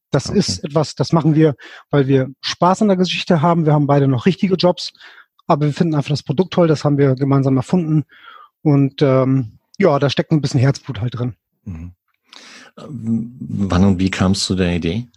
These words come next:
Speaker 2: zu Prespector?
Speaker 1: <clears throat> Ja, das ist eine etwas längere Geschichte.
Speaker 2: Wir haben
Speaker 1: Ähm, <laughs> ähm, ursprünglich komme ich aus dem Kampfsport. Ich hab fünfunddreißig Jahre Kampfsport gemacht, ähm, und, ähm, hab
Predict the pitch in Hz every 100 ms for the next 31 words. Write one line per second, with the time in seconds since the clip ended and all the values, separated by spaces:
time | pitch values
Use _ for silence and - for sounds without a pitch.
0 | _ - - 104 98 101 - 117 113 _
1 | - _ _ - 214 180 139 - 180 196
2 | 180 151 185 165 160 175 196 202 202 -
3 | 185 202 175 - - - - 160 165 175
4 | 175 165 135 170 - 131 170 165 196 -
5 | 156 - - 165 269 220 - _ 175 175
6 | 170 143 - _ 226 247 - 202 190 -
7 | - 185 185 180 - - - _ _ 170
8 | 160 151 165 165 - 139 135 175 165 156
9 | 143 139 127 185 185 202 190 185 180 -
10 | - - - - _ - 165 165 160 165
11 | 165 151 143 - 151 143 139 143 - 147